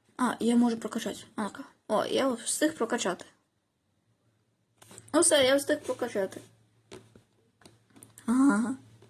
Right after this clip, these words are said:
Йо. А, шу-, шу-, шуткую. А, потрібно прокачати ж. С-, я забув вже, як, е, вже як грати. В мене дуже багато грошей в секунду. Ой,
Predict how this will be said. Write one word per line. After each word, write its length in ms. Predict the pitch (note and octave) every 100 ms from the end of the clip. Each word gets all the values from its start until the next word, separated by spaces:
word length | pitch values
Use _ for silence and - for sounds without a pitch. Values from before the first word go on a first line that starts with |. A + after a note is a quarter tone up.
| _ - - - - - - _
Йо. 640 | A#3 B3+ B3 G#3 G#3 G#3 G#3 - - _ - - - _
А, 120 | G#3 E3+ -
шу-, 140 | -
шу-, 140 | - - _ _ -
шуткую. 420 | - - - - - _ _ - -
А, 200 | - E4+
потрібно 400 | C#4+ B3+ D#4 D4
прокачати 680 | C#4+ C4+ C#4 C4+ B3+ A#3+ G#3+
ж. 140 | - - _ - - _ _
С-, 260 | - - - _ _ - - _
я 160 | C#4
забув 540 | C#4+ B3 C4+ D#4 D4 -
вже, 200 | G#3+ A#3+
як, 420 | A#3 - C#4 - -
е, 220 | - G3+
вже 240 | G#3 A3 A#3+
як 280 | A3 - -
грати. 400 | A3+ G#3+ G3+ -
В 100 | B3
мене 380 | A#3+ C4+ A3+ A3+ - - - - - _ _ _ _ _ _ _ _ _ -
дуже 220 | G#3 G#3+
багато 380 | F#3+ F#3+ G#3 F#3+
грошей 360 | G3+ G3 - -
в 40 | -
секунду. 500 | - - F#3 A3 D#4+ - _ _ - _ _ _ _ _ _ _ _ _ - _
Ой, 220 | - -